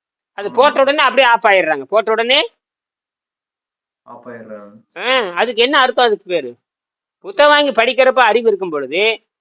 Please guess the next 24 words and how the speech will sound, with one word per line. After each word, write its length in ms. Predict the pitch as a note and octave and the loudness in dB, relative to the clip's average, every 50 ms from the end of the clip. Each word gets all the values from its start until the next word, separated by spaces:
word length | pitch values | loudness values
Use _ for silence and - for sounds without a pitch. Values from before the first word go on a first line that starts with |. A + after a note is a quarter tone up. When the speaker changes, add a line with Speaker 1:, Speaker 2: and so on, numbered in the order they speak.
| _ | _
Speaker 1:
அது 360 | _ D#3+ E3 D#3+ D#3+ D3 E3+ G#3 | _ -6 -4 -4 -4 -2 -2 0
முறையா 260 | B3 C#4 D4 D4+ C#4+ | 2 4 4 4 4
வந்து 220 | C4+ C4 C4 A#3+ | 2 2 0 -2
சேர்ந்து 360 | - - A3+ B3 B3+ B3 C4 | 0 0 0 0 0 0 -4
கற்றுக்கணும், 520 | B3+ - A3 G3+ F#3+ A3+ G#3+ G#3+ G#3 G3 F#3+ | -2 0 -2 -2 0 -2 -2 0 0 2 2
அறிவு 300 | A#3 D4 D#4 D#4+ C#4+ A3+ | 0 0 0 0 0 2
வரணும். 300 | F3+ F#3 G3 F#3+ D#3 C#3+ | 2 2 2 0 -2 -4
அது 200 | - D3+ D#3+ F#3 | -6 -6 -6 -4
வந்து 460 | F#3+ A3+ B3 C4+ B3+ A3 A#3+ B3+ A#3+ F#3+ | -4 -4 -2 0 0 0 0 -2 -4 -2
பலாயிரம் 400 | - F3+ F#3 G3 G#3 G3+ G3 G3 | -2 0 0 2 2 2 2 2
ஆண்டு 180 | G#3+ A3+ A#3 | 0 -2 -4
நமக்கு 300 | G3+ F#3+ F3 D3+ - D3+ | -4 -6 -8 -10 -12 -12
இல்ல, 260 | D3 D#3 D#3+ D3+ - _ _ _ _ _ _ _ _ _ _ _ _ _ _ _ _ _ | -8 -6 -6 -6 -8 _ _ _ _ _ _ _ _ _ _ _ _ _ _ _ _ _
பலாயிரம் 320 | _ E3 E3 F3 F3 F3 F3+ | _ -4 -2 0 2 2 0
ஆண்டுகளாக 520 | F#3 F#3+ F#3+ F#3+ G3+ G3 G3 A#3+ C4+ G#4+ - _ _ _ _ _ _ _ _ _ _ _ _ _ _ _ _ | 0 -2 0 0 0 2 2 0 0 -2 -4 _ _ _ _ _ _ _ _ _ _ _ _ _ _ _ _
அது 160 | - C#3 C#3 C#3+ | -20 -16 -12 -10
இல்ல. 400 | C#3+ C#3+ C#3 C#3 D3 D3+ C#3 - _ _ _ _ _ _ _ _ _ _ _ _ _ _ _ _ _ _ _ _ | -10 -8 -6 -6 -8 -8 -10 -16 _ _ _ _ _ _ _ _ _ _ _ _ _ _ _ _ _ _ _ _
அந்த, 300 | - F3+ F#3+ G#3 G#3 G3 | -18 -8 -2 0 0 2
அந்த 180 | F#3 F#3+ F#3 F#3 | 2 2 0 0
சா-, 40 | |
Speaker 2:
மரபணுவிலே 340 | F#3 G3+ G3+ G#3 G3+ F#3 F3 | 0 0 0 0 -2 -4 -6
ஊறி 140 | F3 F3 F3+ - | -10 -12 -12 -14
போச்சு. 240 | E3 D#3+ - _ C3 _ _ _ _ _ _ - | -18 -20 -20 _ -20 _ _ _ _ _ _ -10
Speaker 1:
ஆ, 160 | D#3 E3+ | -4 -2